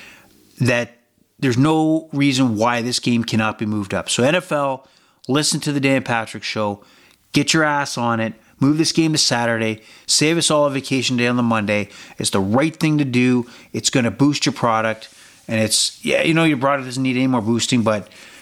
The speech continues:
you, come on, you guys are gluttons for extra money, every coin in the couch. So I think you should do this, and I think it will pay off big time. Well, quick looks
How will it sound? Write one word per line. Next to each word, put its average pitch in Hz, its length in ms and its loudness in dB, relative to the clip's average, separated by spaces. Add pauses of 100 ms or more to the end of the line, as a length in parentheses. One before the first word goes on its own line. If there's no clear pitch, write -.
you, - 180 -2 (440)
come 160 120 2
on, 101 200 -4
you 135 120 -6
guys 127 220 -2
are 110 220 -2 (720)
gluttons 131 420 0
for 113 680 0
extra 127 300 -2
money, 113 600 0
every 123 240 -2
coin 123 320 2
in 117 60 2
the 107 60 0
couch. - 540 -4 (280)
So - 160 0
I 110 60 0
think - 260 0
you 131 60 -2
should 120 200 -2
do 117 160 4
this, 107 300 0
and 117 60 2
I 104 40 2
think - 260 -2
it 113 40 0
will 101 100 2
pay 120 200 -2
off 107 340 0 (460)
big 117 200 -2
time. 95 300 -4 (680)
Well, 165 460 0
quick 180 240 -4
looks 170 260 0